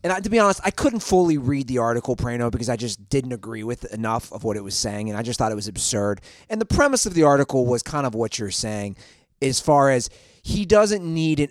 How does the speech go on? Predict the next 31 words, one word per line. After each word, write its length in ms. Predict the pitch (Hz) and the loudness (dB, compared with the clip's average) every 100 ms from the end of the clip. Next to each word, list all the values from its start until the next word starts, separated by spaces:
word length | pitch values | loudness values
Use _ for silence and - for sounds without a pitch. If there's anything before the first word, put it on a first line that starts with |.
| _ | _
a 140 | 131 | -2
Finals 640 | 123 - 139 139 135 120 - 131 | 0 0 2 2 0 -2 -4 -2
M 240 | 131 127 | -2 0
V 200 | 127 120 | -2 -4
P 340 | - 123 120 | -2 -2 -2
to 120 | - 107 | -4 -6
justify 1040 | - 127 120 - 117 117 107 98 98 92 - _ _ | 0 0 2 -2 -4 0 0 0 -2 -6 -12 _ _
his 280 | - 127 110 | -2 0 0
career, 720 | - 117 113 123 120 113 107 - | 0 0 2 0 2 2 0 -4
to 80 | 120 | -10
validate 720 | 98 127 131 135 120 117 110 | -4 0 2 2 0 -4 -6
his 180 | 113 - | -8 -6
career. 340 | 123 131 127 - - | -4 -2 -4 -6 -6
And 100 | 311 | -6
I 40 | |
completely 320 | 339 277 285 | -4 -2 0
disagree 360 | 240 - 151 160 | 0 -2 0 -2
with 100 | 139 | -2
that. 320 | 87 - - - _ | -6 -10 -20 -20 _
A-, 100 | 208 233 | -6 -4
a-, 160 | 240 | -2
and 100 | 277 | 0
then 80 | 349 | 2
I 60 | 330 | 2
went 200 | 294 - | 2 2
through, 140 | 247 | 2
and 80 | 254 | 4
then 60 | 277 | 2
I, 160 | 262 | 2
you 160 | 233 | 2
know, 100 | 262 | 4